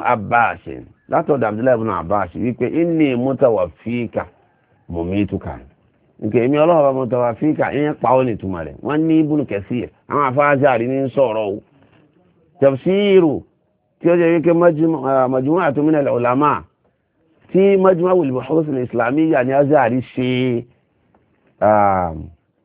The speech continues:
tí wọ́n ṣe ìṣọ́rọ̀fù lé lórí ni wọ́n sọ̀rọ̀. Wọ́n ní kí Al-Hafiz Ibn Kathir, ó mú ọ̀rọ̀ kan wá látọ̀dọ̀ Ibn Abbas, pọ̀ sọ kí mumituka ni. Wọ́n ní walakin hadha an-naqlu. Ṣùgbọ́n nákìlù yìí tó mú wá látọ̀dọ̀ mu'aridun.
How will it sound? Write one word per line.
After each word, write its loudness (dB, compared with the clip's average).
tí -4
wọ́n -2
ṣe -2
ìṣọ́rọ̀fù 2
lé 0
lórí -2
ni -4
wọ́n 0
sọ̀rọ̀. -2
Wọ́n 4
ní 2
kí 2
Al-Hafiz -2
Ibn 2
Kathir, -2
ó 2
mú 2
ọ̀rọ̀ 0
kan -4
wá 0
látọ̀dọ̀ 0
Ibn -2
Abbas, -4
pọ̀ -4
sọ -4
kí -4
mumituka -6
ni. -16
Wọ́n 4
ní -2
walakin 0
hadha -2
an-naqlu. -8
Ṣùgbọ́n 0
nákìlù 2
yìí -2
tó 0
mú -2
wá 6
látọ̀dọ̀ 0
mu'aridun. 0